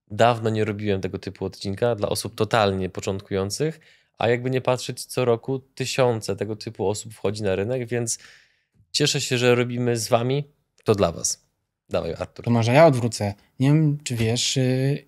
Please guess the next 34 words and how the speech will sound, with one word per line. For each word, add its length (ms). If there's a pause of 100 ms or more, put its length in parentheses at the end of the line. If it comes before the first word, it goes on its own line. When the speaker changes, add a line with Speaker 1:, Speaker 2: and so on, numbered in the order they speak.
Speaker 2:
ile 200
w 80
ogóle 240
działalności 500
gospodarczych 500
w 40
Polsce 260
zakłada 360
się 120
każdego 460 (120)
miesiąca. 540 (380)
Speaker 1:
To 160
jest 400
dana, 320
która 220
będzie 180
dla 80
mnie 120
bardzo 280
cenna, 360
więc 220
słucham. 460 (720)
Speaker 2:
Jest 280
to 80
zazwyczaj 500
dwadzieścia 500
pięć 220
tysięcy 600
każdego 380
miesiąca. 500
Speaker 1:
Co 220
miesiąc? 480
Speaker 2:
Co 100
miesiąc. 460